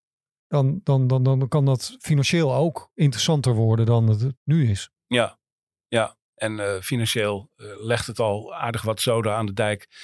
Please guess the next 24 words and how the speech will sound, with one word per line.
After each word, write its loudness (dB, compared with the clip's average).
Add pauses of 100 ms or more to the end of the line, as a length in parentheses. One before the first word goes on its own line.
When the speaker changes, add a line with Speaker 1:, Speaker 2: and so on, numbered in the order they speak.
(260)
Speaker 2:
Als -2
je 0
Speaker 1:
Bij 2
Ajax 4
Speaker 2:
stadions 4
Speaker 1:
wel. -4
Speaker 2:
met -6
vijfendertigduizend -2
man 4
Speaker 1:
Ja. -6
Speaker 2:
gaat -4
trekken, -2
dan -4
wordt -6
het, -16
eh, -8 (320)
heel 0
serieus. 0
Vandaag 0
is 0
er 2
het -4
nieuws 0
dat -2